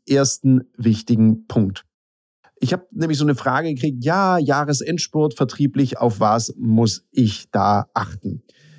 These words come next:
Ich weiß gar nicht, ob du gegen Ende vom Jahr rennen musst. Weil wenn jemand rennen muss, dann ist er ja grundsätzlich mal zu spät dran. Das heißt also, wenn du immer wieder einen Jahresendspurt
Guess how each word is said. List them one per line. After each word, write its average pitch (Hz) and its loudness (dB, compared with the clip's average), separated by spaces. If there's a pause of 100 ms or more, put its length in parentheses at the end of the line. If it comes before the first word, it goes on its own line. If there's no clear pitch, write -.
(600)
Ich 156 0
weiß 185 0
gar 170 0
nicht, 170 -2
ob - -4
du 143 0
gegen 131 2
Ende 156 -2
vom 127 2
Jahr 117 2
rennen 123 0
musst. 104 0 (280)
Weil 127 -2
wenn 147 0
jemand 151 0 (120)
rennen 233 2
muss, 160 2
dann 131 0
ist 175 -2
er 185 4
ja 143 2
grundsätzlich 185 0
mal 139 0
zu - -8
spät - -4 (120)
dran. 196 0 (520)
Das 139 0
heißt 185 0
also, 156 0
wenn 156 -2
du 165 -4
immer 233 2
wieder 214 2
einen 156 -2
Jahresendspurt 147 -2